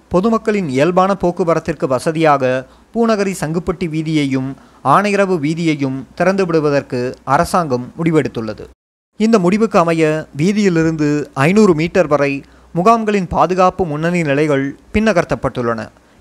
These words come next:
இதனால் மக்களும் வாகனங்களும் சுதந்திரமான முறையில் போக்குவரத்து செய்ய வசதியாக இருக்கும். வடக்கில் வாழும் மக்களின் துன்பத்தை துடைக்கும் நோக்கில்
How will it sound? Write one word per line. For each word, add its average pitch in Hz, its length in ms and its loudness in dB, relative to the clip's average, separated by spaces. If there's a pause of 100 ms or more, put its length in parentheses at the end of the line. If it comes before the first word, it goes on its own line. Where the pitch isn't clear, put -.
இதனால் 147 360 4 (240)
மக்களும் 165 500 2 (180)
வாகனங்களும் 165 640 0 (220)
சுதந்திரமான 208 680 0
முறையில் 160 400 0 (160)
போக்குவரத்து 190 560 2
செய்ய 160 260 0
வசதியாக 147 540 0
இருக்கும். 117 320 -10 (760)
வடக்கில் 202 500 2
வாழும் 180 340 4
மக்களின் 190 320 -4
துன்பத்தை 180 420 -4
துடைக்கும் 165 500 -2
நோக்கில் 151 360 0